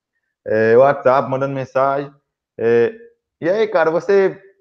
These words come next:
tem algum tempinho? A gente tem uma tecnologia nova, estamos fazendo teste e tal, é, pra hidroponia, você teria interesse em conhecer alguma coisa?" É, e muitos dos caras, tem um pessoal que já conhecia o Google Meet, tinha um pessoal que não sabia nem o que era, então como é que a gente ia entrar em contato, né?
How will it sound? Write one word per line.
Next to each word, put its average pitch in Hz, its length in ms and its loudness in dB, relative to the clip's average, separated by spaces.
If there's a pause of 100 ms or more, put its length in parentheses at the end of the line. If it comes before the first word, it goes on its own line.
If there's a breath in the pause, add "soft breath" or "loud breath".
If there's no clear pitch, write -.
(200)
tem 180 100 -2
algum 190 180 -2
tempinho? 165 400 -6
A 170 80 -4
gente 151 160 -6
tem 170 100 -6
uma 165 80 -4
tecnologia 156 540 -2
nova, 135 240 0
estamos 147 240 -6
fazendo 143 380 -4
teste 143 420 0
e 123 40 -14
tal, 135 460 -2 (400 soft breath)
é, 113 440 0 (120)
pra 135 180 2
hidroponia, 143 600 0
você 139 220 -2
teria 151 220 -2
interesse 143 360 -2
em 131 40 -10
conhecer 135 580 -2
alguma 123 180 -2
coisa?" 131 300 -2 (500)
É, 107 260 -2
e 143 280 -4
muitos 208 340 -2
dos 196 180 2
caras, 151 300 0
tem 160 100 -4
um 151 80 -6
pessoal 156 360 2
que 143 100 -4
já 165 180 2
conhecia 180 340 0
o 160 40 2
Google 147 280 2
Meet, 147 600 -2
tinha 143 100 -10
um 147 100 -10
pessoal 143 440 0
que 135 180 -2 (200)
não 123 140 -10
sabia 127 340 -2
nem 127 100 -6
o 127 80 -8
que 113 180 -6
era, 123 340 2
então 127 220 -6
como 156 200 -10
é 165 100 -2
que 165 80 -10
a 151 40 -8
gente 147 160 -10
ia 147 60 -4
entrar 131 200 -4
em 127 60 -6
contato, 120 440 -6
né? 113 80 -20